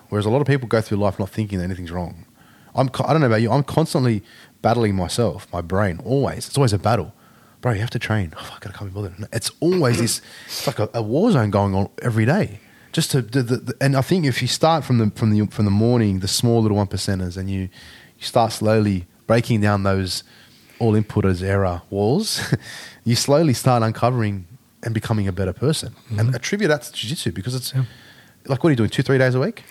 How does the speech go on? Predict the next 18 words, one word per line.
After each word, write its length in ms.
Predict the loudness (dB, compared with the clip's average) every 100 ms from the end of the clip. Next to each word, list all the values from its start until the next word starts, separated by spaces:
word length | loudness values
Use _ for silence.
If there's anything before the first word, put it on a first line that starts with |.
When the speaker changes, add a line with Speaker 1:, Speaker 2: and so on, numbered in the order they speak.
| -20 -20 -20 -20 2
Speaker 2:
Yeah, 160 | 2
so 160 | 4 2
I 40 |
split 260 | 2 2 4
it 40 |
up. 220 | 4 2
It's, 160 | -2 0
uh, 140 | 2 4
usually 500 | 4 2 2 2 2
three 280 | 0 2 4
days 240 | 4 2
jiu-jitsu, 680 | 0 0 2 2 4 4 2
th-, 260 | -2 -6 0
three, 220 | 2 2
four 320 | 0 0 2
days 320 | 4 2 2
weight 180 | 2 0
training. 380 | 0 2 2